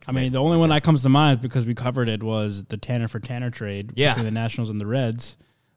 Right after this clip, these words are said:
Speaker 1: But then the year before that was the un-, the, the Stanton trade.
Speaker 2: Yeah, yeah, that was
Speaker 1: And the year
Speaker 2: obviously the
Speaker 1: before
Speaker 2: one.
Speaker 1: that was the Eaton trade.
Speaker 2: But, I mean, this, this past twenty eighteen nineteen offseason, I mean, like, C J Cron got traded. I can't even think of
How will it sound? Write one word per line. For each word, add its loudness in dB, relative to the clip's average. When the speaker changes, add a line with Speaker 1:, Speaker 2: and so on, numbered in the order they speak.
Speaker 1:
But 0
then 4
the 6
year 6
before 2
that 4
was 0
the 0
un-, -2
the, -4
the -10
Stanton -2
trade. -8
Speaker 2:
Yeah, 2
yeah, 2
that 2
was -2
Speaker 1:
And 0
the 4
year 4
Speaker 2:
obviously 2
the 0
Speaker 1:
before 0
Speaker 2:
one. 2
Speaker 1:
that 6
was 2
the 0
Eaton -2
trade. -8
Speaker 2:
But, -2
I 2
mean, 2
this, 2
this 2
past 0
twenty 0
eighteen 0
nineteen -2
offseason, -10
I -10
mean, -12
like, -14
C -4
J -2
Cron -2
got 0
traded. -4
I -20
can't -2
even -4
think -4
of 0